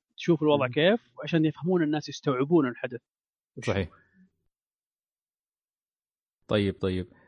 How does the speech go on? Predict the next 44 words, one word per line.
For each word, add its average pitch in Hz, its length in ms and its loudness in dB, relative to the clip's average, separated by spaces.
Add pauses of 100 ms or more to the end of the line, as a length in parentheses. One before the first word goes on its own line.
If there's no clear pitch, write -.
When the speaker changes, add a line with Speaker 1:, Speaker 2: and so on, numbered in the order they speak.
(160)
Speaker 2:
ال-، 135 300 2
طيب، 196 200 0
الخريطة 185 380 -2
تحسها 180 460 -6
صارت 151 320 -2
مملة 127 500 -4
ولا 113 200 -4
تحس - 320 -12
ال-، 101 220 -8
المناطق 92 720 -4
تختلف، - 380 -8
تفرق 117 280 -6
معاك؟ 104 460 -2 (1700)
Speaker 1:
إيه، 247 80 8
من 160 120 6
منطقة 151 300 2
لمنطقة 220 440 0
في 262 120 0
اختلاف، - 500 -8
أكيد. - 380 -8
فيه، 147 300 0
Speaker 2:
يعني 120 120 4
Speaker 1:
بس 135 100 2
Speaker 2:
تلاحظ - 160 6
Speaker 1:
المشكلة 208 240 4
في 127 420 -8
Speaker 2:
يختلف 131 340 -4
عندك 123 280 -4
أشكال 127 220 -6
البنايات 117 480 -4
تختلف، 113 440 -4
المناطق 104 420 -4
تختلف، 110 400 -6
الشوارع 107 420 -2
تختلف، 107 420 -8
في - 360 -4
Speaker 1:
إيه. 220 160 12
Speaker 2:
أماكن 127 300 2
مميزة 117 760 -2
Speaker 1:
إيه، 185 80 0
Speaker 2:
معروفة. - 280 2
Speaker 1:
في 180 120 2
أماكن 143 360 -2
مميزة. 143 720 0